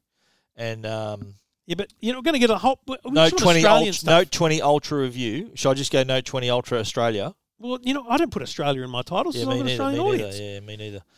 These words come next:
Speaker 1: But, uh, I'm not on page one, neither are you.
Speaker 2: No, oh, mate, I wouldn't
Speaker 1: <laughs>
Speaker 2: expect to be on page a hundred.
Speaker 1: Yeah, still, I'm on page two, not there.
Speaker 2: I, I'm just saying that
Speaker 1: Yeah.
Speaker 2: it, Goo-, Google should, you know,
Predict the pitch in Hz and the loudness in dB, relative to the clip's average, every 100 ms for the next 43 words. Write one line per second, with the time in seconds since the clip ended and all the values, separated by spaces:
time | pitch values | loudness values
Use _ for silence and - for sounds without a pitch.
0 | _ _ _ _ 110 - 113 110 - 123 | _ _ _ _ -10 -6 -4 -4 -6 -6
1 | 120 117 101 110 107 104 113 113 107 101 | -2 -4 -4 -6 -6 -8 -8 -8 -8 -8
2 | 98 131 - _ _ - 254 - - 240 | -10 -10 -14 _ _ 0 0 0 -4 -2
3 | 262 247 254 240 165 160 160 185 165 165 | 2 4 4 4 0 0 0 0 -2 -4
4 | 160 - 170 180 - 302 311 - - _ | -2 0 0 -2 -2 -2 -2 -14 -20 _
5 | 123 117 110 98 - - 135 123 117 127 | -8 -6 -6 -8 -14 -8 -4 -4 -2 -4
6 | 120 123 113 - - 135 214 123 117 - | -4 -4 -4 -6 -6 -4 -6 -10 -10 -6
7 | 147 226 _ _ _ _ _ _ - 214 | -8 -8 _ _ _ _ _ _ -4 2
8 | 226 254 240 - 151 143 143 139 _ _ | 2 2 0 2 2 2 -2 -8 _ _
9 | _ 175 160 - _ _ _ _ _ _ | _ 4 4 2 _ _ _ _ _ _
10 | _ _ 123 113 214 - _ 214 208 _ | _ _ -14 -12 -12 -18 _ -4 -4 _
11 | _ _ _ _ 240 269 254 185 247 285 | _ _ _ _ -4 -4 -6 _ -4 -2
12 | 277 247 - 226 220 - _ _ _ _ | 0 -2 -4 -4 -4 -8 _ _ _ _
13 | _ _ 202 202 | _ _ 0 0